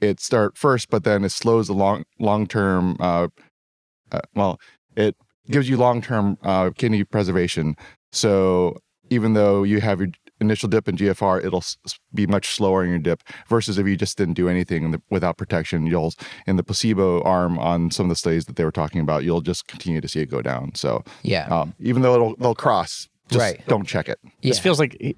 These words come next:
Speaker 3: this is a tortured analogy, but this feels like the, the tobacco cessation thing where you're gonna have a steady decline in your lung function no matter what, but the tobacco, it's, it's much, much steeper. Um, maybe this is a bad analogy. I'm gonna walk it back and, and just forget we said this.
Speaker 2: <laughs> But
Speaker 1: I get it.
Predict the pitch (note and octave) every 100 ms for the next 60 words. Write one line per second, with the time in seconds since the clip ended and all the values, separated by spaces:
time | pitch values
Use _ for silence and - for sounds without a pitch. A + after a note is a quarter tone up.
0 | A2 C#3 A#2 A2+ A#2 G#2 G2+ F#2+ F2+ F2
1 | F2 F2+ G2 - G2+ F2 F2 F#2 F2 G#2
2 | G2+ E2+ F2+ F2+ E2+ F2 - D#2 - D#2+
3 | D#2 D2+ D2+ D#2 D2+ - _ _ _ _
4 | _ G2+ A2 A2 G2+ - G2+ F2 G2+ F#2
5 | F2 F2+ F2+ G2 - F#2+ E2+ D#2+ E2 E2+
6 | E2+ - - D#2+ D2+ E2 D#2+ E2+ D#2+ D#2+
7 | - - E2 - D#2 - B2+ G#2+ F#2+ F2+
8 | - - F2 D#2+ - - _ _ _ A2+
9 | G2 - F#2 D#2 D#2 D2+ D2 C#2+ D#2 G2+
10 | F2+ D#2+ - - D2+ C2+ D2+ - D2+ -
11 | - - - D#2+ - D#2 D#2 - - -
12 | B3 - - - - - - F#3 - D#4
13 | A#2+ -